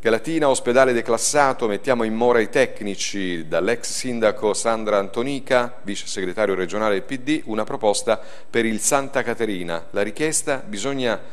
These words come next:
modificare quella riorganizzazione. E poi, eh, da Copertino, i beni tolti alla mala, dibattito in biblioteca. Da Trepuzzi, Movimento Cinque Stelle, nell'oratorio un incontro pubblico.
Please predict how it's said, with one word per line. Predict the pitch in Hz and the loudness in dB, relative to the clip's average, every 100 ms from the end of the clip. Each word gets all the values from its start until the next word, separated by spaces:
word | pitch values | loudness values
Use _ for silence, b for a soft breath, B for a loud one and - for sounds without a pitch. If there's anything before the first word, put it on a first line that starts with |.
| B | B
modificare | 139 170 143 - 160 113 98 101 101 | -2 -2 -2 -4 0 4 4 4 0
quella | - 113 113 107 107 | 0 0 2 0 0
riorganizzazione. | 101 127 131 120 117 101 104 - - 82 78 80 - B B B B B B B | -4 -4 -2 0 -2 -2 -4 -4 -4 -4 -6 -8 -8 B B B B B B B
E | - - | -10 6
poi, | 131 127 117 110 - - | 8 10 6 -2 -4 0
eh, | 110 110 | 2 4
da | 107 | 2
Copertino, | 120 127 135 - - 180 190 185 180 - - - - - - - - | -2 -2 -2 -2 -6 -4 -2 0 0 -2 -8 -8 -8 -8 -8 -8 -6
i | 120 | 2
beni | 151 165 160 151 | 4 4 0 -2
tolti | 160 165 151 147 | 2 2 2 2
alla | 131 127 | 4 4
mala, | 135 131 131 127 110 | 4 4 6 4 2
dibattito | 107 101 123 127 - 117 117 | -4 2 2 2 -6 -4 -2
in | 110 | -2
biblioteca. | 107 101 104 101 135 104 98 82 76 - | -2 -2 -2 0 0 0 0 0 0 -4
Da | 95 | -6
Trepuzzi, | 92 117 185 180 - - 110 | -4 -4 -4 -4 -4 -2 0
Movimento | 107 120 123 | 0 0 -2
Cinque | 117 117 123 | -6 -6 -6
Stelle, | - 156 120 101 | 2 4 4 2
nell'oratorio | 92 92 107 127 123 170 175 160 | 0 0 0 0 0 0 0 -2
un | |
incontro | 147 131 151 147 147 | -2 -2 -4 -4 -4
pubblico. | 170 120 90 85 - 80 - - - | -2 -2 -4 -4 -2 -2 -4 -10 -10